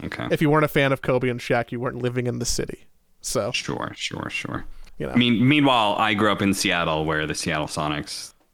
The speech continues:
Speaker 1: got sold off and <laughs> went to another town,
Speaker 2: But
Speaker 1: so.
Speaker 2: Brian Kemp's got a weed shop now all over the city, so that's fun. Um,
Speaker 1: Nice.
Speaker 2: <laughs> uh, there's probably one last thing to, to hit on be-, before, before we wrap and call it a show, and that is that there was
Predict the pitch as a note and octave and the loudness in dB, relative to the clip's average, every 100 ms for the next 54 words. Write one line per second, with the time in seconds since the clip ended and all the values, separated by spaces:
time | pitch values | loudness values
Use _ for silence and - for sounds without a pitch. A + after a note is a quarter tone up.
0 | _ _ _ _ _ - D2 - D2+ D2 | _ _ _ _ _ -6 -4 -2 -2 -2
1 | C#2+ D2 - - G#2+ - - - D#2+ E2 | -4 -6 -4 0 0 0 -2 -4 -4 -4
2 | C#2+ C2+ C#2 - - - A#3 E3 B3+ D4 | -2 -4 -4 -8 -8 0 2 6 6 6
3 | - B3+ C#4+ A3 D#3+ D3 A3+ F4 - F#3 | 6 4 4 2 2 4 4 4 4 4
4 | C#3 - C#3 A#2 - - E3+ A#3+ A3+ F#3+ | 4 2 0 -2 -4 2 6 8 8 6
5 | E3 - F3 A#2+ C3 D3+ D#3 - C#3 D#3 | 4 4 4 4 0 0 0 -2 -4 -6
6 | D3+ - - F3 D3+ D3 D#3+ A2+ D3 C#2+ | -12 -18 -10 -2 2 2 2 2 0 -2
7 | - C#3+ - - - - G#3+ - A#3 B3 | -2 -6 -8 -10 -12 -6 -2 2 2 2
8 | A3 A#3 - A#3 - - - B3+ D4 E4 | 2 0 2 0 0 -2 -2 -6 -4 -4
9 | D#4+ C4+ - F3+ F#3 F#3+ B3+ A3 F#3 F#3 | -2 -4 2 4 6 6 8 8 8 6
10 | F#3+ F#3 F3 - F3 E3+ - D#3+ D3+ D3+ | 6 4 4 4 4 4 4 4 4 4
11 | D3+ D3+ C#3+ C3+ C3 C#3+ - C#3 C3+ C#3 | 4 4 4 4 4 2 4 4 4 4
12 | C#3+ C3+ C3 B2+ C3 B2+ C3+ B2+ - C#3+ | 4 4 6 4 2 2 4 4 2 4
13 | C3+ C3+ D3+ F3 E3+ E3 E3 D3+ C#3 D3 | 4 4 4 4 2 4 4 4 6 6
14 | E3+ G#3 A#3+ - | 8 8 6 0